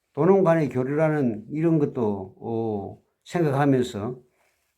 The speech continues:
아주 넓게 살면서 도시도 살고 농촌도 살고, 이렇게 다양성을 구축할 수 있는 거죠. 그리고 그거 또 그 지역을 발전을 시키면서 도시와 농촌 간의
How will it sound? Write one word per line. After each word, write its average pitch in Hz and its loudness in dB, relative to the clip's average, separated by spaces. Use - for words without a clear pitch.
아주 127 0
넓게 226 4
살면서 131 -4
도시도 151 -4
살고 127 -4
농촌도 165 2
살고, 120 -4
이렇게 156 -4
다양성을 175 2
구축할 127 -6
수 - -16
있는 98 -6
거죠. 92 -10
그리고 139 0
그거 135 2
또 113 -6
그 131 0
지역을 156 2
발전을 127 0
시키면서 120 -4
도시와 165 0
농촌 135 0
간의 107 -4